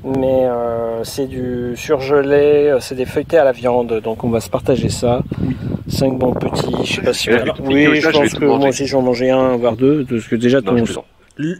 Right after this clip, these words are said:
Speaker 4: le dit bouquin, on en parle après, le bouquin que vous voyez là,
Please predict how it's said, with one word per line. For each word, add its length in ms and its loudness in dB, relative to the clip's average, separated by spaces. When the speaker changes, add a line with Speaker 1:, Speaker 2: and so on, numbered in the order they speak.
Speaker 4:
le 240 0
dit 220 -8
bouquin, 600 -6
on 140 -2
en 100 2
parle 280 0
après, 380 -4
le 120 -6
bouquin 340 -4
que 80 -8
vous 100 -12
voyez 240 -2
là, 280 -2